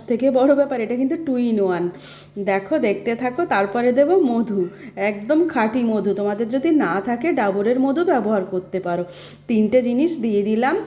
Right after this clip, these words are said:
এবার যেটা চুলে মাখবে, সেটার মধ্যে ক্যাস্টর অয়েল অথবা ভিটামিন ই ক্যাপসুল দিতে পারো। আমার ঘরে কোনোটাই ছিল না, তো হঠাৎ করে জিনিসটা করলাম, তো সেই জন্য একসঙ্গেই করে নিয়েছি। পেস্টটা করে নিয়ে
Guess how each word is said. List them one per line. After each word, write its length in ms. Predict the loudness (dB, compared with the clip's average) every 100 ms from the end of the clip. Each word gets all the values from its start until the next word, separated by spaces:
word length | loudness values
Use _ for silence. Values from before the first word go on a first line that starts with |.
| -10 -18 -12 -2
এবার 360 | 2 4 4 2 -2
যেটা 260 | -4 -2 -4 -2
চুলে 240 | 0 2
মাখবে, 340 | 2 0 -2 -2
সেটার 360 | -2 -2 -2 -2
মধ্যে 400 | -4 -4 -2 0 0 -6 -4
ক্যাস্টর 420 | 0 0 0 0 2
অয়েল 200 | 2 0 -2
অথবা 260 | 0 2 2
ভিটামিন 420 | 2 2 2 0 0 0
ই 20 |
ক্যাপসুল 420 | 0 -2 2 2
দিতে 220 | 2 0 -2
পারো। 160 | 0 -2 -2
আমার 160 | -2 0
ঘরে 140 | 0 0
কোনোটাই 380 | 0 0 0 -2
ছিল 220 | 0 2 2
না, 160 | 2 0 -2 -8 -14 -2
তো 60 | 0
হঠাৎ 340 | 2 0 -2 -2
করে 140 | 0 2
জিনিসটা 380 | 2 2 0 -2
করলাম, 500 | 2 2 4 2 2 -2 -4 -14 -8
তো 60 | -6
সেই 260 | 0 0 2
জন্য 240 | 0 2 2 0
একসঙ্গেই 720 | -2 -4 -4 -4 -2 -2 -2 0
করে 220 | 0 2
নিয়েছি। 360 | 2 0 0 -2
পেস্টটা 380 | -2 -2 -2 -6 -6 -10 -14 -4
করে 240 | 2 4 4
নিয়ে 380 | 4 2 2